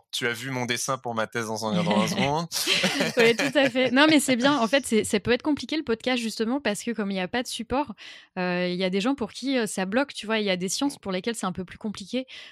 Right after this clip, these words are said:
Speaker 2: heu, d'arriver à être très imagé. Mais, heu, écoute, heu, bah, moi, je croise les doigts. J'espère que tu vas lancer ton podcast.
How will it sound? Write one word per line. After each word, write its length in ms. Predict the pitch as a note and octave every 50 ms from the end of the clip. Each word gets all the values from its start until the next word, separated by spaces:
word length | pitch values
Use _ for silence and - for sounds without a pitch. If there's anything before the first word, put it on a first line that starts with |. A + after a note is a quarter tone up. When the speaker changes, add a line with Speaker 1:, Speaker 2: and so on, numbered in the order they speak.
| - -
Speaker 2:
heu, 160 | F3+ F3+ F3 F3
d'arriver 460 | F3 F#3+ G3 G3+ G#3 G#3+ G#3 A#3+ A#3+
à 80 | A#3 G3
être 80 | F3+ -
très 180 | - - G3 F3+
imagé. 400 | F3+ F#3+ F#3+ F#3+ F#3 G3 B3+ D#4+ E4
Mais, 180 | B3+ G#3 F3+ F3
heu, 460 | F3 E3+ E3+ E3 E3 E3 D#3+ D#3+ D#3 D#3+
écoute, 320 | - - - - - - -
heu, 320 | F#3 E3+ E3 D#3+ D#3 D#3 E3 - - - - - -
bah, 200 | F#3+ F#3+ F3+ F3+
moi, 120 | F3+ G#3 C4
je 80 | -
croise 220 | - - B3 G#3 G3+
les 100 | G3+ G3
doigts. 160 | F3+ F#3 A3
J'espère 280 | B3 B3 - - G3 -
que 60 | -
tu 80 | - F#3+
vas 100 | F3 E3+
lancer 240 | F3+ F#3 - A#3+ A3+
ton 120 | A#3+ G#3+
podcast. 520 | - G3+ F3+ - F#3+ G3 B3+ - - -